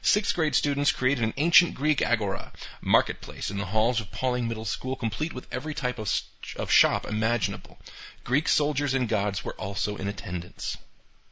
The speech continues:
What else have we got? Ah, Pawling Theater Company announces cast for Play It Again, Sam. Let's see. Together with its corporate sponsor, the Putnam Cohen Agency Limited, the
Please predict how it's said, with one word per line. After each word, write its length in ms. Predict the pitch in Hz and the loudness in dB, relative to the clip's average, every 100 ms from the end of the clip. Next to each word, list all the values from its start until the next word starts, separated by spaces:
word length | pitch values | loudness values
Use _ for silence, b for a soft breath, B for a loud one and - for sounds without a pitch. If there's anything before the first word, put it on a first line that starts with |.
| _ - B B B B | _ -20 B B B B
What 120 | - 104 | 4 4
else 160 | 90 | 4
have 140 | - 87 | 0 -4
we 80 | |
got? 260 | 82 82 85 127 | -4 -4 -2 0
Ah, 200 | 143 - | 0 2
Pawling 360 | 151 156 147 | 4 4 4
Theater 340 | - 156 156 147 | 4 2 4 2
Company 380 | 151 135 135 | 0 0 2
announces 480 | 123 117 123 117 123 | 4 4 4 2 -2
cast 420 | - 120 120 - | -2 -2 -2 -4
for 220 | - 117 113 | -4 -4 -2
Play 320 | - 113 131 | -2 0 -2
It 60 | |
Again, 420 | 127 110 104 113 110 | -2 -2 -2 0 -2
Sam. 580 | - - 98 95 - - - B B B B B B B B B B B B B B - - | -2 -2 0 2 0 -4 -18 B B B B B B B B B B B B B B -14 -4
Let's 180 | - - | -4 0
see. 360 | - - 76 | -2 0 -2
Together 340 | - 113 131 156 | 0 6 6 6
with 80 | 143 | 2
its 140 | - | 2
corporate 300 | 151 127 123 | 0 0 0
sponsor, 420 | - 127 120 143 | 2 4 4 0
the 80 | 127 | 0
Putnam 300 | 139 - 113 | 0 0 0
Cohen 280 | - 127 113 | 2 2 4
Agency 480 | 101 104 110 - 104 | 2 2 2 0 0
Limited, 580 | 107 98 - 101 127 | 0 0 2 2 2
the 100 | 131 | 0